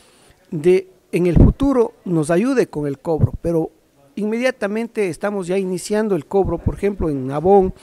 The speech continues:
en Santa Isabel y en San Fernando, a través de los propios municipios. En cada uno de los, eh, eh, espacios municipales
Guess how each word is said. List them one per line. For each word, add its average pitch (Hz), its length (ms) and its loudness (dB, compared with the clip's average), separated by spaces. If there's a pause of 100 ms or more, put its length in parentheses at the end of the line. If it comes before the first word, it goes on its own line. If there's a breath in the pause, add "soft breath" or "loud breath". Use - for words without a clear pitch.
(280 loud breath)
en 156 120 0
Santa 208 320 -2
Isabel 196 420 4 (440 loud breath)
y 156 120 -2
en 151 80 0
San 214 200 0
Fernando, 208 500 2 (540 soft breath)
a 185 100 0
través 220 560 0 (140)
de 160 180 -2
los 156 200 0
propios 226 380 2
municipios. - 760 -6 (420 soft breath)
En 185 140 0
cada 247 300 0
uno 240 260 -2
de 208 140 -6
los, 165 320 -4 (100)
eh, 156 640 -6
eh, - 80 -10
espacios 208 440 0
municipales 214 720 -4